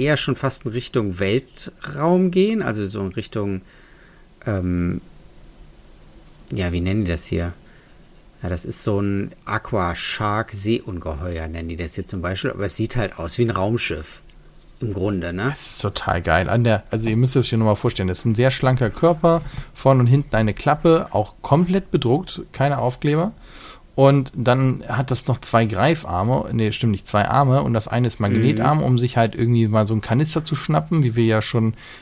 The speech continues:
Speaker 2: in dem, äh, neunziger Katalog halt hatten, wo das erste Mal halt diese Magnetsachen da aufkamen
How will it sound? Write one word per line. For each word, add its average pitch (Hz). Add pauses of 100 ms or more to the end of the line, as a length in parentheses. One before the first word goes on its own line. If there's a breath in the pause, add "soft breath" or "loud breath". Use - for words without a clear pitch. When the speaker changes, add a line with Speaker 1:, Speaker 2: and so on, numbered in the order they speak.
(120)
Speaker 2:
in 107
dem, 98 (460 loud breath)
äh, 107
neunziger 139
Katalog 131
halt 123
hatten, 127
wo 110
das 104
erste 110
Mal 101
halt 104
diese 101
Magnetsachen 143
da 143
aufkamen 143